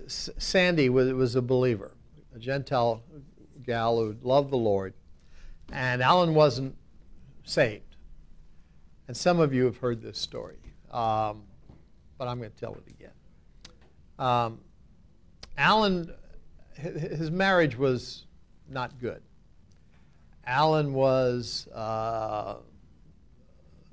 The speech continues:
an adulterer. Alan was a kleptomaniac.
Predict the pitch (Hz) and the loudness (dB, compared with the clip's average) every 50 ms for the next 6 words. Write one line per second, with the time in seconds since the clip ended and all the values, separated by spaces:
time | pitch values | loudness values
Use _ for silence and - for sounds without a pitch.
0 | - - - - - 151 - - - - - - - - - - - - - - | -20 -20 -20 -20 -20 -20 -20 -20 -20 -20 -20 -20 -20 -20 -20 -20 -20 -20 -20 -20
1 | - - - - 120 113 117 110 120 135 143 147 147 - 156 160 180 180 - - | -20 -20 -20 -16 -12 -12 -8 -2 2 4 4 4 2 0 -2 -2 -2 -4 -8 -18
2 | - - - - - - - - - - - - - - - - - _ - - | -20 -20 -20 -20 -20 -20 -20 -20 -20 -20 -20 -20 -20 -20 -20 -20 -20 _ -20 -20
3 | - - - - - _ - - - - - 117 127 143 147 156 151 139 135 135 | -20 -20 -20 -20 -20 _ -20 -20 -20 -18 -8 -2 0 2 4 4 4 2 2 4
4 | 135 131 127 110 - 120 - - 135 127 - - 117 113 113 120 135 151 170 196 | 4 4 4 2 -2 -8 -10 -10 -10 -10 -10 -10 -12 -10 -8 -6 -4 -4 -4 -4
5 | 208 220 | -6 -8